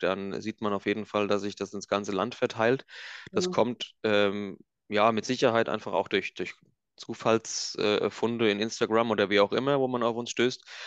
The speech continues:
Speaker 1: Kommt aber zum Beispiel auch dadurch, dass wir, äh, ganz zu Anfang in der Pandemiezeit pro Monat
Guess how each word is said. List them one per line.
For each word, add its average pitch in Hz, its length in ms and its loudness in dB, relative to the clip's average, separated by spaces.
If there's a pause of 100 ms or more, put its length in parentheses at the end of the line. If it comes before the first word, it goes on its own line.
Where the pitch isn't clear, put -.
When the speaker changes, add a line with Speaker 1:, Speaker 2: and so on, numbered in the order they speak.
(160)
Speaker 1:
Kommt 117 200 2
aber 104 300 0
zum 104 180 0
Beispiel 98 340 -2
auch - 280 2
dadurch, 104 340 0
dass - 260 0
wir, 104 340 4
äh, 98 220 0
ganz 104 300 -4
zu - 140 2
Anfang 110 420 -2
in 104 140 -4
der 101 120 2
Pandemiezeit 113 800 0 (420)
pro 110 120 0
Monat 110 400 2